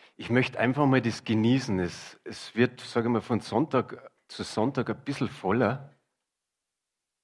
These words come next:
Thomas hat vorher gesagt, Judith ist da. Ich hab die Maggie gesehen, die Jeanette, die Ingrid. Ich sag mal, vier, fünf neue sind diesen Sonntag wieder mit dabei.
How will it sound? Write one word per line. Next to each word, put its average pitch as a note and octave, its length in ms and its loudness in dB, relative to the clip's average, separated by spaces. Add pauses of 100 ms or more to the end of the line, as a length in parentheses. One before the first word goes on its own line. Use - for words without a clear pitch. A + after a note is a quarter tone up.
(140)
Thomas C#3 280 4
hat C3 140 0
vorher A2+ 240 2
gesagt, A#2 360 -4
Judith C#3+ 360 2
ist D3+ 240 -2
da. C3+ 420 0 (680)
Ich - 140 -12
hab G#2+ 120 -4
die G#2+ 120 2
Maggie A#2+ 400 4
gesehen, A#2+ 440 2
die F#2+ 120 -6
Jeanette, A2+ 520 0 (1160)
die - 120 -10
Ingrid. C3+ 520 6 (1700)
Ich - 80 -14
sag G#2+ 160 0
mal, A2 160 4
vier, C#3+ 340 0
fünf C#3+ 380 2
neue B2 320 2
sind A2 300 -2
diesen C#3 220 0
Sonntag G#2+ 440 0
wieder A#2+ 160 2
mit A#2 180 2
dabei. A#2+ 480 0